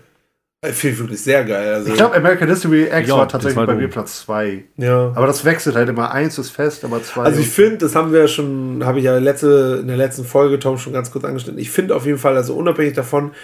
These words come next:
Speaker 1: also ich find, es ist halt harter Tobak und ich glaub, ich find's auch okay, wenn Leute sagen, „Ich kann mir sowas nicht anziehen, reinziehen“, weil, weil ich das, also zum Beispiel diese Szene im Supermarkt, die find ich auch einfach super hart irgendwo.
Speaker 2: Ja.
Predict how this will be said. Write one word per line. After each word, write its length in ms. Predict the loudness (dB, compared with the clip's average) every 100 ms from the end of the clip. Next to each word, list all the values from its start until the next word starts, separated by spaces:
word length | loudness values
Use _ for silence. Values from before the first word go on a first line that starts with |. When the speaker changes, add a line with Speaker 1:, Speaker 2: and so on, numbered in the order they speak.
| -20 -20 _
Speaker 1:
also 200 | -6 -2
ich 100 | -2
find, 240 | 2 2 2
es 60 |
ist 180 | -6 0
halt 160 | 0 2
harter 260 | 2 0 -2
Tobak 380 | 0 2 0
und 60 | -2
ich 140 | 0
glaub, 160 | 2 2
ich 80 | -2
find's 180 | -6 -4
auch 80 |
okay, 220 | -4 -2 -2
wenn 100 | 0
Leute 160 | -2
sagen, 200 | -2 -4
„Ich 100 | -4
kann 160 | -4 -4
mir 60 |
sowas 260 | -4 -6 -6
nicht 100 | -8
anziehen, 880 | -8 -6 -6 -6 -8 -12 -14 -16 -14
reinziehen“, 600 | -8 -2 -2 -2 -6 -4
weil, 180 | -6 -2
weil 260 | -2 -2
ich 120 | -8 -12
das, 200 | -16 -16 -20 -12
also 160 | -8 -6
zum 140 | 0
Beispiel 260 | 0 0 -2
diese 160 | -6 -4
Szene 240 | -2 -2
im 100 | -2
Supermarkt, 640 | -4 0 2 2 0 -2
die 20 |
find 200 | -8 -4
ich 40 | -2
auch 80 | -2
einfach 200 | -4 -6
super 400 | -8 -2 -2 0
hart 380 | 0 0 -4 -14 _
irgendwo. 240 | -6 -6 -2
Speaker 2:
Ja. 260 | -2 -2